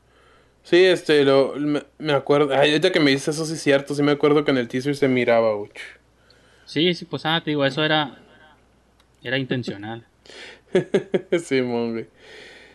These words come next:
Speaker 1: Y este, y sí me acuerdo que había una foto del, de Rodrigo, ¿no? Rodrigo pillado, güey, todo enojado, güey.
Speaker 2: Simón.
Speaker 1: <laughs> Estaba to-, todo enojado porque estaba amarrado, güey, en la, en la cajuela.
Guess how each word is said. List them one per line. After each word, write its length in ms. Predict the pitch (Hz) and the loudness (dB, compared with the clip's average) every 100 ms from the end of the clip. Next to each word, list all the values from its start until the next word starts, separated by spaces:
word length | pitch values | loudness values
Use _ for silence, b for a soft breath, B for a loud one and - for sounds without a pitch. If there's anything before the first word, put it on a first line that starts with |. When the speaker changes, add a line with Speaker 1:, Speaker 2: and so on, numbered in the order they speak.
| B _ - | B _ 0
Speaker 1:
Y 140 | 135 | 2
este, 1040 | 127 123 120 - 139 139 139 127 123 - - _ _ _ _ _ - | 4 2 -2 -4 2 4 4 2 -2 -4 -12 _ _ _ _ _ -6
y 160 | 139 139 | -2 2
sí 160 | 139 | 2
me 60 | 147 | 2
acuerdo 400 | 139 143 143 143 | 2 4 4 4
que 100 | 143 | 4
había 180 | 127 131 | 4 4
una 160 | 135 | 2
foto 360 | - 135 151 147 | 0 -2 2 4
del, 360 | 135 120 95 | 4 0 -2
de 140 | 131 127 | 0 2
Rodrigo, 480 | 120 117 135 180 151 | 2 2 4 4 4
¿no? 200 | 175 147 | 4 4
Rodrigo 440 | 123 127 139 139 | 4 4 2 0
pillado, 400 | 117 117 117 104 | -2 2 2 2
güey, 140 | 87 - _ | -2 -12 _
todo 120 | 123 | 0
enojado, 460 | 127 123 120 113 110 | 0 0 2 2 0
güey. 140 | 101 - _ _ _ | -4 -10 _ _ _
Speaker 2:
Simón. 560 | - - 110 107 104 101 | -18 -12 -12 -10 -14 -8
Speaker 1:
<laughs> 640 | 117 117 175 - 240 240 - | -4 -4 -2 -2 -2 -2 -2
Estaba 380 | - 190 180 - | -2 0 0 0
to-, 180 | 170 | -4
todo 180 | - 156 | 2 2
enojado 340 | 175 139 147 160 | 4 4 4 2
porque 180 | 147 | -2
estaba 220 | 135 143 143 | -2 0 2
amarrado, 580 | 143 131 120 123 127 | 4 4 4 4 4
güey, 160 | 127 151 | 2 0
en 160 | 123 160 | 0 2
la, 180 | 147 139 | 0 0
en 160 | - 131 | -6 -6
la 120 | 123 | -4
cajuela. 460 | 120 117 110 110 | -6 -4 -4 -6